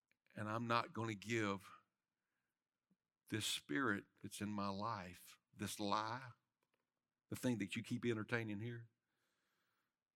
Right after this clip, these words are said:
any more access. You don't have permission to stay. You have that power with God. You have that kind of influence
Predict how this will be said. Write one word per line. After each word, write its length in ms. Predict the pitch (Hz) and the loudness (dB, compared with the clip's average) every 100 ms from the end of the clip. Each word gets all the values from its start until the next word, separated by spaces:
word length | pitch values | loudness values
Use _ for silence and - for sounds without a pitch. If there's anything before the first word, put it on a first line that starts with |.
| _ _ | _ _
any 180 | 110 107 | -2 0
more 240 | 107 98 95 | 0 2 0
access. 540 | 85 - 90 85 - | -2 -6 -6 -4 -4
You 100 | 110 | -2
don't 120 | 107 | -2
have 200 | 95 98 | -2 -4
permission 480 | - 95 92 - 90 | -4 -4 -2 -4 -6
to 80 | 92 | -8
stay. 160 | - - - - - _ _ _ _ _ _ _ _ _ _ _ _ _ _ _ _ _ _ _ _ _ _ - - | -12 -14 -16 -18 -20 _ _ _ _ _ _ _ _ _ _ _ _ _ _ _ _ _ _ _ _ _ _ -16 -10
You 180 | 107 | -4
have 420 | 92 120 117 95 90 - | 2 4 6 6 4 4
that 280 | 104 - | 4 4
power 560 | - 120 104 95 90 85 - _ _ _ _ | 0 0 2 2 -2 -6 -10 _ _ _ _
with 220 | 95 92 - | -2 -2 -2
God. 140 | 104 87 - - - - _ _ _ - - - | -4 -4 -8 -12 -18 -20 _ _ _ -20 -18 0
You 240 | 110 127 | 6 8
have 400 | 113 131 120 101 98 | 8 8 8 8 6
that 240 | 110 101 | 4 4
kind 340 | - 117 110 104 | 2 2 2 2
of 100 | 92 - | 0 0
influence 960 | 110 104 - 104 95 90 87 - - | -2 -2 -4 -4 -2 -4 -6 -8 -10